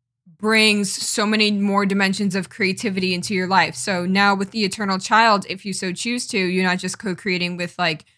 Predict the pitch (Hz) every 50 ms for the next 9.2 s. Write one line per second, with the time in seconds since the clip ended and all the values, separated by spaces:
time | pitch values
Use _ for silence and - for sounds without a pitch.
0 | _ _ _ _ _ _ _ _ - 330 330 302 269 233 208 190 180 170 165 160
1 | 160 - - - 196 185 185 180 180 185 196 196 196 220 196 185 - 202 180 -
2 | 214 175 175 180 175 - _ _ - 269 240 196 190 - 180 165 180 180 - 196
3 | 180 165 - 214 185 175 - - 190 180 - - 247 226 214 202 185 175 170 -
4 | 170 165 - 202 180 175 - 202 170 170 - 202 185 175 175 185 185 - 190 190
5 | - - - 294 269 220 170 151 160 - - 190 180 175 175 175 190 220 214 _
6 | 196 196 190 214 226 - - 262 269 262 247 233 185 190 - - 190 170 160 165
7 | 160 - _ - _ _ _ _ _ _ - 202 190 180 - - 196 190 196 180
8 | 196 190 180 190 185 190 190 208 202 196 - 240 220 226 233 233 240 240 240 240
9 | 240 226 170 _